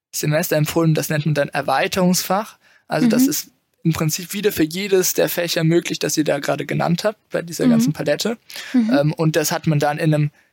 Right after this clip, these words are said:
Speaker 1: reduzierten Umfang. Ähm, das heißt eben nicht so wie jemand, der das direkt als erstes oder als, direkt als eines seiner beiden Fächer auswählt.
Speaker 2: Mhm.
Speaker 1: Äh, ich hab das
Speaker 2: Ja.
Speaker 1: sogar, ich bin da gerade auch am Überlegen.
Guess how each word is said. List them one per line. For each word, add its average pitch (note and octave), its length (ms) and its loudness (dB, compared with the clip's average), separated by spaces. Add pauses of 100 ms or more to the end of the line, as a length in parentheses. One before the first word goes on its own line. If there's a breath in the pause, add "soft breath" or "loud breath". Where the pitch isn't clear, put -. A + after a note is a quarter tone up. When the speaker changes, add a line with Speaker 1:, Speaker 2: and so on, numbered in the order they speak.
(120)
Speaker 1:
reduzierten E3 640 0
Umfang. F3+ 600 0 (920)
Ähm, C#3+ 480 -2 (520)
das - 160 -4
heißt D3 220 -2
eben D3 220 -2
nicht D#3+ 400 2
so D#3 400 4
wie D3+ 400 -8
jemand, D3+ 400 0
der D3 100 0
das C#3+ 180 -2
direkt C#3+ 340 -4
als - 140 -2
erstes C#3+ 680 -2 (380)
oder D3 260 0
als, D3 280 -4 (360)
direkt C#3+ 320 -2
als D3 220 -2
eines C#3+ 300 -2
seiner D3 240 -2
beiden D3 260 -2
Fächer - 340 -2
auswählt. - 520 -4 (220 loud breath)
Speaker 2:
Mhm. A3 220 2
Speaker 1:
Äh, - 200 0
ich D#3+ 120 0
hab E3+ 100 -4
das - 140 2
Speaker 2:
Ja. G3 60 2
Speaker 1:
sogar, D3+ 300 0 (560 loud breath)
ich - 100 -8
bin E3 80 -2
da D#3 80 2
gerade D3+ 260 -2
auch D#3+ 180 0
am D3 260 -2 (340)
Überlegen. E3+ 680 2